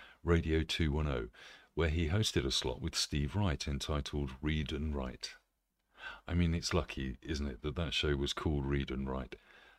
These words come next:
and their surnames fitted that title. Then he joined Radio Luxembourg late in nineteen seventy-seven. Reed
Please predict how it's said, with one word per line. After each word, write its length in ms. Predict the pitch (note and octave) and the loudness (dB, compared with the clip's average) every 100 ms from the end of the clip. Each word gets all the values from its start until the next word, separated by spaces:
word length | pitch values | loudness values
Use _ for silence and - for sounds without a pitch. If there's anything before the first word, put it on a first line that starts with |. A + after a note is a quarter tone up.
| _ | _
and 160 | C#2+ C#2+ | -2 0
their 100 | C#2 | 0
surnames 720 | - C#2+ C2+ C2 B1+ - - _ _ _ _ _ _ _ | 0 0 0 -2 -4 -6 -8 _ _ _ _ _ _ _
fitted 320 | D2+ - A#1+ | -2 -2 -6
that 220 | B1+ A1+ | -6 -8
title. 540 | - C2+ C2 - A1 A#1+ _ _ _ _ _ _ _ _ _ _ _ _ _ - - _ _ _ _ | -6 -6 -6 -6 -12 -12 _ _ _ _ _ _ _ _ _ _ _ _ _ -20 -20 _ _ _ _
Then 140 | E2 | 4
he 100 | F2+ | 4
joined 300 | D#2 F2 F2 | 6 6 6
Radio 300 | F2 F2 F2 | 6 6 6
Luxembourg 760 | F2+ A2 D#2 D2+ C2+ C2+ C2 C2 | 6 4 0 0 0 0 -2 0
late 240 | D2 C#2+ | -2 -2
in 120 | D2 | -2
nineteen 360 | D2 D2 - D2+ | 0 0 0 -2
seventy-seven. 840 | - D2+ D2+ E2+ D#2 A#2 F#2 C2+ C2+ - - - _ _ _ _ _ _ | -2 -2 -2 -2 0 0 0 -2 -8 -18 -20 -20 _ _ _ _ _ _
Reed 300 | F2 A2+ A#2+ | 4 4 4